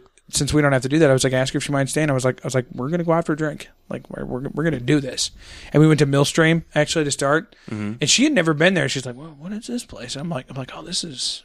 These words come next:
Speaker 1: this is the hipster place. This is great."
Speaker 2: Yeah.
Speaker 1: We saw, we saw, we saw two lesbians sitting at the bar at Millstream.
Speaker 2: Oh.
Speaker 1: It was fantastic.
Speaker 2: Mm.
Speaker 1: Um, <laughs> and then, uh,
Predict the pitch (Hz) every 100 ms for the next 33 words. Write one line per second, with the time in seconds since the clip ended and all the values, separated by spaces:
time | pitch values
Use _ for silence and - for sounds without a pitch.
0 | - - 147 135 131 208 - - 147 -
1 | 139 - 165 190 - - 107 - 156 139
2 | - 147 151 131 - 135 131 - 131 117
3 | 113 131 151 180 - 190 190 202 196 196
4 | 196 190 185 147 120 - - - 147 135
5 | 131 120 127 175 - - - 95 110 -
6 | - - - - - 143 139 131 127 123
7 | 135 - - - - - - - - -
8 | - - - - - _ _ - _ _
9 | _ 190 151 147 147 147 147 147 143 139
10 | 135